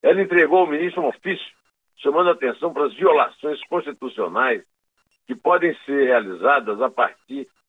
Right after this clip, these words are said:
do cumprimento da norma, além de uma recomendação elaborada pelo Ministério Público Federal, pelo Ministério Público do Trabalho.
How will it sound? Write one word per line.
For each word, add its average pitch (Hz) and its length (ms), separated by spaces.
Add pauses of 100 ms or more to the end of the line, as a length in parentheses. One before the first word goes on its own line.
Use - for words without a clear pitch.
(100)
do 123 80
cumprimento 131 420
da 113 120
norma, 110 440 (680)
além 143 240
de 175 60
uma 165 100
recomendação 147 680
elaborada 131 500
pelo 117 180
Ministério 117 400
Público 120 300
Federal, 117 480 (480)
pelo 127 160
Ministério 127 420
Público 131 300
do 135 100
Trabalho. 95 540